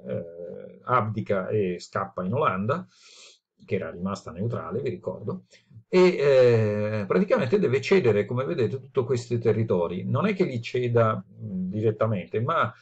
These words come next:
in pratica deve, eh, perdere la sovranità per alcuni anni, viene demilitarizzata questa zona, cioè non è più sotto il controllo, eh, della Germania, e viene tenuta, per così dire, in ostaggio dai vincitori,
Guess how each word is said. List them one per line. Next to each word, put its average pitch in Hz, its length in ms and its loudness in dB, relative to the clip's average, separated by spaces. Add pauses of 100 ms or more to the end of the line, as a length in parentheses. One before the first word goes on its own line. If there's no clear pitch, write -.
(240)
in 214 180 -2
pratica 123 460 0
deve, 117 500 2
eh, 95 560 -2 (600)
perdere 131 360 4
la 123 100 4
sovranità 113 640 2
per 131 120 0
alcuni 120 400 2
anni, 117 420 0
viene 113 400 0
demilitarizzata 98 1200 0
questa 104 340 -6
zona, 85 360 -8
cioè 87 260 -6
non 90 320 -8
è 110 100 -2
più 151 140 -12
sotto 101 240 -6
il 90 80 -8
controllo, 101 680 -2 (460)
eh, 87 320 -6
della 104 220 0
Germania, 170 640 0 (380)
e - 100 -6
viene 190 220 2
tenuta, 175 460 4
per 135 160 2
così 135 220 0
dire, 131 240 -2
in 110 340 0
ostaggio 139 840 0
dai 110 240 2
vincitori, 113 880 0